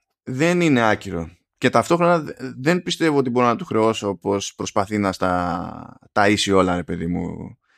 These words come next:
έτοιμα μασημένα, έτοιμα για κατάποση, διότι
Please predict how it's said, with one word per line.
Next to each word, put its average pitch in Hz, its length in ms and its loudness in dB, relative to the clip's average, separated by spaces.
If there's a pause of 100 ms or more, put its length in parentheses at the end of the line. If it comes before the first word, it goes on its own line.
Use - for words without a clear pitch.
(160)
έτοιμα 98 360 2
μασημένα, 104 600 2 (440)
έτοιμα 107 280 2
για 104 80 4
κατάποση, 98 640 0 (380)
διότι 113 880 0